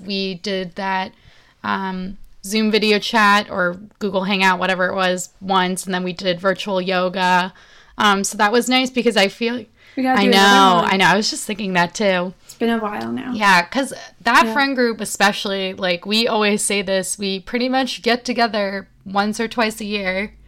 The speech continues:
Speaker 1: and everybody is so busy, so it's very hard to coordinate anything. Um, but now that we all have this downtime, it's
Speaker 2: Mm-hmm.
Speaker 1: been nice to reconnect with people, and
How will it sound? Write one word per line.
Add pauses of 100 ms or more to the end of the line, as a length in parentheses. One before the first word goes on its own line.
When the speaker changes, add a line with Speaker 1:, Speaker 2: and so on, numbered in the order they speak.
(420)
Speaker 1:
and (260)
everybody
is
so
busy,
so
it's
very
hard
to
coordinate
anything. (420)
Um,
but
now
that
we
all
have
this
downtime,
it's
Speaker 2:
Mm-hmm.
Speaker 1:
been
nice
to
reconnect
with
people,
and